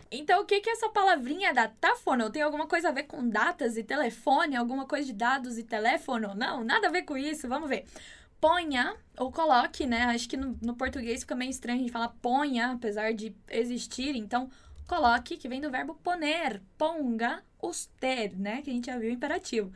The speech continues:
Então, coloque o seu cartão na máquina. Então, a maquininha de cartão de crédito, ela se chama datáfono. Datáfono, que é muito difícil você fazer um link, né? Às vezes, talvez você consiga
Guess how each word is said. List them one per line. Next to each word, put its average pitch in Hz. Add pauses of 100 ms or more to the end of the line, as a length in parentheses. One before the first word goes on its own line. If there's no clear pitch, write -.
(300)
Então, -
coloque 277 (600)
o 226
seu -
cartão 269 (240)
na 359
máquina. 359 (240)
Então, 339
a 370
maquininha 330 (580)
de 254
cartão 349
de 247
crédito, 262
ela 349
se 466
chama 294
datáfono. 226 (180)
Datáfono, 233
que 359 (100)
é 285
muito 294
difícil 427
você 427
fazer 302 (340)
um 381
link, 359
né? 247
Às 285
vezes, 269
talvez 254
você 320
consiga 302